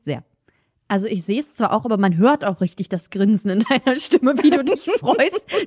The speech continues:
Speaker 2: dass es blutig und brutal wird.
Speaker 1: Sorry, <laughs> ein bisschen abstrus.
Speaker 2: <laughs> Wunderschön.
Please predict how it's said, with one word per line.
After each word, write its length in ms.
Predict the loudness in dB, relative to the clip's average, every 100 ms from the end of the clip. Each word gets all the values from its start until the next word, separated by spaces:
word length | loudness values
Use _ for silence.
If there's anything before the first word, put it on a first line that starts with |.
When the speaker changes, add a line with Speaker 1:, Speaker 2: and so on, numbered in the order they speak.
| -4
Speaker 2:
dass 220 | -4 -4
es 180 | -6 -8
blutig 640 | -2 4 6 6 2 2
und 160 | 2 2
brutal 680 | 0 2 2 2 2 0 -4 -2
wird. 420 | -4 -4 -8 -20 _ -20 -20
Speaker 1:
Sorry, 460 | -6 -4 0 0 0 -4
<laughs> 120 | -4
ein 380 | -8 -8 -12 -14
bisschen 340 | -16 -14 -10 -10
abstrus. 540 | -10 -6 -6 -4 -6
Speaker 2:
<laughs> 20 |
Wunderschön. 960 | -4 -2 0 0 -2 -6 -6 -6 -4 -6